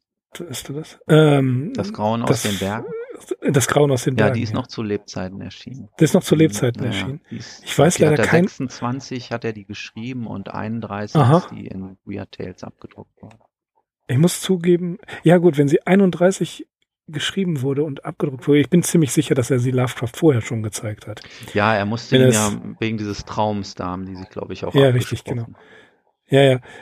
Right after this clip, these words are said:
Speaker 1: Äh, mich würde, ganz ehrlich, das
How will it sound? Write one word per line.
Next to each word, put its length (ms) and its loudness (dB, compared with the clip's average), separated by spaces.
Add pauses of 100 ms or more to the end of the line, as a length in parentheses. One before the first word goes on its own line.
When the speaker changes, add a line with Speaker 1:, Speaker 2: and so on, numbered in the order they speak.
(220)
Speaker 1:
Äh, 240 4
mich 800 -2
würde, 520 4 (280)
ganz 220 0
ehrlich, 180 -2
das 240 -6